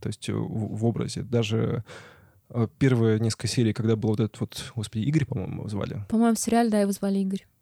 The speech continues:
Speaker 1: Да,
Speaker 2: Мгм.
Speaker 1: ко-, ну, вот этот мальчик, который
Speaker 2: Из
Speaker 1: сын,
Speaker 2: семьи.
Speaker 1: сын журналиста, да. Даже он хорошо сыграл. И на самом деле я долго не мог отдуплить. Мы с женой спорили, типа, а чё он себе руку-то режет? То есть мы так, м, ну, я, дошли логически, что это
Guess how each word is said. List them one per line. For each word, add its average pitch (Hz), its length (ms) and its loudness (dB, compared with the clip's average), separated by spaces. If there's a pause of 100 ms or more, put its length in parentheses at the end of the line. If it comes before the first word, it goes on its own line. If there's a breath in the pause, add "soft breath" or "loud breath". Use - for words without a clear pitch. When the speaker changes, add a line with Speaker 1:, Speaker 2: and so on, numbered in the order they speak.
(100)
Speaker 1:
Да, 113 140 2
Speaker 2:
Мгм. 95 80 0
Speaker 1:
ко-, - 160 -6
ну, 156 140 4
вот 104 120 0
этот 104 140 -4
мальчик, 110 260 -2
который 104 380 -2
Speaker 2:
Из - 140 0
Speaker 1:
сын, 220 160 4
Speaker 2:
семьи. 202 200 4 (160)
Speaker 1:
сын 110 280 2
журналиста, 107 420 0
да. 101 180 -4 (600 loud breath)
Даже 110 220 2
он 113 140 4
хорошо 110 260 -2
сыграл. 107 400 -2
И 120 60 -4
на 110 100 0
самом 117 200 0
деле 113 180 2
я 110 320 2
долго 117 400 2
не 110 100 2
мог 113 180 0
отдуплить. 113 380 -2
Мы 107 100 0
с 104 40 -6
женой 110 220 -2
спорили, 123 320 0
типа, - 280 -4
а - 40 0
чё - 160 0
он 117 80 2
себе 107 180 -2
руку-то - 280 -2
режет? - 360 -8 (420)
То - 80 -6
есть - 100 -8
мы 107 80 -6
так, - 180 -8 (180)
м, 113 560 -10 (280)
ну, 135 120 4
я, 113 140 2
дошли 123 420 2
логически, 151 440 2
что 139 160 2
это - 80 -4